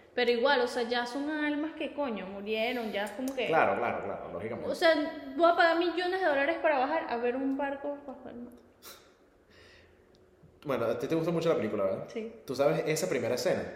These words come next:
Speaker 1: Ajá.
Speaker 2: que muestra el Titanic
Speaker 1: Sí,
Speaker 2: ya
Speaker 1: sí.
Speaker 2: hundido? Esa escena es real.
Speaker 1: Sí, yo sé.
Speaker 2: Tipo, el, el director de esa película, para que los que no sepan, él bajó en un submarino
Speaker 1: Ujú.
Speaker 2: como diez veces más arrecho que <laughs> los bichos
Speaker 1: Sí,
Speaker 2: de Ocean
Speaker 1: o
Speaker 2: Gate.
Speaker 1: sea,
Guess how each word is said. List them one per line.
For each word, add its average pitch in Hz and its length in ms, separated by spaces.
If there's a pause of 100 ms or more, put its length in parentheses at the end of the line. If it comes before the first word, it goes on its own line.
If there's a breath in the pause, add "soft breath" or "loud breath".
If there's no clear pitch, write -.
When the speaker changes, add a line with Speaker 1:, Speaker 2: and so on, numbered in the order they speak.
Speaker 1:
Ajá. 247 340
Speaker 2:
que 113 220
muestra 110 400
el 139 100
Titanic 110 280
Speaker 1:
Sí, 131 60
Speaker 2:
ya 139 60
Speaker 1:
sí. 147 60
Speaker 2:
hundido? 151 240 (400)
Esa 117 180
escena 147 220
es 147 40
real. - 340 (300)
Speaker 1:
Sí, 277 200
yo 233 100
sé. 254 180 (160)
Speaker 2:
Tipo, - 200
el, 110 140
el 120 120
director 113 300
de 127 60
esa 156 100
película, 135 460
para 110 160
que 107 60
los 104 100
que 104 80
no 107 80
sepan, 147 420 (540 loud breath)
él 117 200
bajó 147 420
en 185 80
un 165 100
submarino 123 500
Speaker 1:
Ujú. 262 420 (1120)
Speaker 2:
como - 220
diez 135 280
veces 151 240
más 170 100
arrecho 175 380
que 135 140
<laughs> 135 440
los 131 140
bichos 135 140
Speaker 1:
Sí, 160 120
Speaker 2:
de 180 100
Ocean - 200
Speaker 1:
o - 100
Speaker 2:
Gate. 135 60
Speaker 1:
sea, 247 300